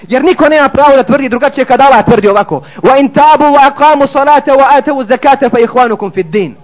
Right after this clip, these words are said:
Ako se budu pokajali i obavljali namaz i davali zekat, onda će vam biti braća u vjeri. Prenosi se, braćo, od Ibn, vi znate da je svi, da je Ebu Bekr, radijallahu anhu, da se borio protiv otpadnika.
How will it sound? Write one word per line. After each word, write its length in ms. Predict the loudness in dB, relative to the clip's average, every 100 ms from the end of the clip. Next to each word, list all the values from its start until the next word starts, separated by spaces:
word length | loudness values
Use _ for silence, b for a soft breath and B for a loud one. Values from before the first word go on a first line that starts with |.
| _ _ B B
Ako 260 | -6 -2 -2
se 140 | -2
budu 280 | -2 -2 -2
pokajali 580 | -2 0 2 0 0 -8 B B
i 140 | -4
obavljali 380 | 0 2 2 2
namaz 300 | 0 0 0
i 60 | 0
davali 380 | 2 2 2 0
zekat, 380 | -2 -2 -4 -6 -18 b b
onda 260 | -4 -2 -2
će 120 | -2
vam 100 | -6
biti 200 | -6 -6
braća 260 | -6 -6 -6
u 40 |
vjeri. 240 | -6 -8 -14 _ _ _ _ _ -20 _ _ _ _ b b
Prenosi 380 | -6 -4 -4 -6
se, 120 | -8
braćo, 280 | -6 -6 -6
od 80 | -10
Ibn, 200 | -10 -16 b b b _ _
vi 120 | -12
znate 340 | -6 -4 -2 -2
da 60 |
je 100 | -4
svi, 240 | -4 -6 -8 -12 _ _
da 120 | -2
je 120 | 0
Ebu 140 | 0 -2
Bekr, 300 | -2 -2 -2
radijallahu 500 | -2 -2 -2 0 0
anhu, 280 | -2 -4 -6 -10 _ _ _ _ _ _ b b
da 160 | -10
se 120 | -4 0
borio 340 | 0 2 0
protiv 300 | 0 -4 -2
otpadnika. 680 | -4 -2 -4 -4 -8 -8 -12